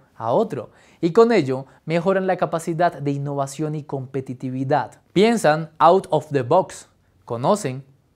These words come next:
utilizan y se preocupan por capacitarse en uso de herramientas que optimicen su trabajo y el del equipo. Da importancia a la integridad interna y externa. En un entorno de incertidumbre,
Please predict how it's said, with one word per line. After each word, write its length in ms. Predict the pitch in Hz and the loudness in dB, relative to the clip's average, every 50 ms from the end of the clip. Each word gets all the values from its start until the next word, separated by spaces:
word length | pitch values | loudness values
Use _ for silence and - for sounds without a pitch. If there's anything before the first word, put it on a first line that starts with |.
| _ | _
utilizan 720 | _ 160 185 180 247 233 208 151 120 - 120 117 117 - _ - | _ -6 -4 -2 -2 0 0 0 -2 -4 -8 -12 -12 -14 _ -8
y 100 | 151 147 | -8 -4
se 160 | - 170 160 | -4 -4 -4
preocupan 580 | 139 151 160 156 - 208 208 175 202 190 160 | -2 -2 -4 -2 0 -2 -2 0 -2 -4 -2
por 160 | - 175 165 156 | -2 -4 -4 -2
capacitarse 800 | - 151 143 151 147 - 160 147 143 - 165 165 165 160 - 156 | -4 -4 -2 -4 -4 -4 -4 -4 0 2 4 4 4 2 -4 -6
en 140 | 139 139 | -6 -4
uso 260 | 151 165 156 - 143 127 | -4 -6 -6 -6 -6 -4
de 120 | 123 123 | -4 -4
herramientas 640 | 120 123 135 143 175 208 190 143 117 - 117 120 - | -2 -2 -2 -2 -2 -2 -4 -4 -4 -6 -8 -8 -6
que 160 | - 131 131 | -4 -2 -2
optimicen 880 | 127 131 127 - - - 139 139 151 185 220 240 233 - 135 110 98 - _ _ _ _ _ _ _ | -2 -2 -4 -6 -6 -6 -4 -2 -2 0 -2 -2 -2 -6 -10 -12 -12 -16 _ _ _ _ _ _ _
su 220 | - - 170 170 | -6 -2 -2 0
trabajo 520 | 160 175 180 180 180 175 165 151 156 151 143 | 4 4 6 6 6 6 4 4 0 0 0
y 100 | 135 131 | 0 0
el 100 | 123 117 | -2 -2
del 160 | 120 120 117 | -4 -6 -6
equipo. 480 | 117 - - 120 110 - - 62 - _ _ | -8 -8 -10 -10 -12 -12 -16 -20 -20 _ _
Da 360 | - 131 131 147 175 208 233 - | -12 -2 2 4 6 6 4 2
importancia 680 | - 190 180 160 175 165 151 - 180 185 202 196 202 208 | -2 -4 -2 -2 -2 -4 -2 -2 -2 -2 -2 -2 -2 -2
a 40 | |
la 60 | 196 180 | -2 -4
integridad 580 | 156 139 165 151 156 156 160 156 165 156 156 - | -4 -4 -2 -2 -2 -2 0 2 0 0 0 -4
interna 500 | 151 151 151 139 190 190 165 185 196 196 | -6 -8 -4 0 0 0 0 0 -2 -4
y 80 | 180 170 | -2 -4
externa. 560 | 165 165 - - 160 131 117 - 104 98 104 - _ _ _ _ _ - - | -4 -4 -4 -4 -2 -2 -2 -6 -10 -18 -20 -20 _ _ _ _ _ -16 -6
En 160 | - 151 165 | -2 -2 0
un 100 | 208 220 | 0 0
entorno 440 | 240 240 220 226 226 214 208 214 208 | 0 0 2 2 2 2 2 0 0
de 80 | 175 180 | 0 -2
incertidumbre, 880 | 170 165 156 - 156 151 143 147 147 156 160 143 120 110 104 107 117 | -2 -2 -4 -6 -6 -6 -4 -4 -4 -2 -2 -4 -6 -8 -12 -16 -18